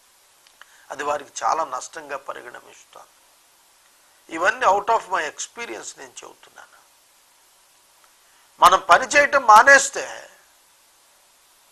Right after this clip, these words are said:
మనం సాధించిన విజయాలన్నీ వెనక్కి వెళ్ళిపోతూ ఉంటాయి.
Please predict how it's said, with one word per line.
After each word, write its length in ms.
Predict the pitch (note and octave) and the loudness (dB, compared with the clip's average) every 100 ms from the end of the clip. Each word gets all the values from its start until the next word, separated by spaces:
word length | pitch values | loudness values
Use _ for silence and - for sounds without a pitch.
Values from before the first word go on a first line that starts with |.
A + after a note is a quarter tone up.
| _ _ _ _ | _ _ _ _
మనం 260 | D3 F3 F#3 | 4 4 4
సాధించిన 720 | - E3 - D4 D4 C#4+ C4+ | 6 8 8 6 -2 -2 -2
విజయాలన్నీ 720 | A3 - A#3+ A#3+ A#3 G#3 G3 | -4 -6 0 2 4 2 -4
వెనక్కి 440 | F#3+ E3 G#3 - D#3+ | -6 -4 -6 -8 -14
వెళ్ళిపోతూ 440 | C#3 - G2+ - | -16 -18 -20 -20
ఉంటాయి. 140 | - | -20